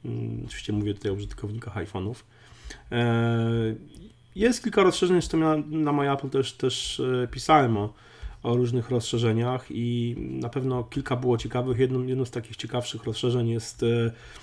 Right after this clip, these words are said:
rozszerzenie, mm, do wiadomości, które, to się nazywa Private, e, to jest takie rozszerzenie, które pozwala nam wysyłać wiadomości, które ulegają samo, samo zniszczeniu po określonym czasie.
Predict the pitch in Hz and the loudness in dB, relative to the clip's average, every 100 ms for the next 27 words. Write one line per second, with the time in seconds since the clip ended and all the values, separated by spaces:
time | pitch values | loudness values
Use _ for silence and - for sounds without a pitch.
0 | - - 135 - - 123 131 131 120 - | -20 -6 -4 -2 0 2 2 0 -2 -6
1 | 131 123 117 120 131 127 131 131 - - | -2 2 2 2 2 4 2 0 -4 -4
2 | 107 107 104 107 104 - 123 117 117 113 | 0 2 0 -2 -6 -4 -2 0 0 -2
3 | - - - 131 131 120 113 - - 110 | -10 -18 -2 2 4 2 -2 -2 2 2
4 | 110 110 107 104 104 104 101 101 95 95 | 4 2 2 0 0 -2 -2 -4 -6 -8
5 | 95 - - 110 120 113 117 123 120 - | -8 -8 -6 -2 -2 0 0 0 -2 -4
6 | 127 117 110 120 123 117 113 110 110 135 | -6 -4 -2 0 2 2 0 0 0 0
7 | 113 117 117 123 - - 120 113 120 120 | 0 0 -2 -4 -6 -2 2 2 2 0
8 | 110 120 113 107 - - - - - - | 0 2 2 0 -4 -20 -20 -20 -2 4
9 | 170 139 139 - 139 127 120 117 117 120 | 6 4 4 2 2 2 0 -4 -4 -2
10 | 110 92 - | -2 -2 -8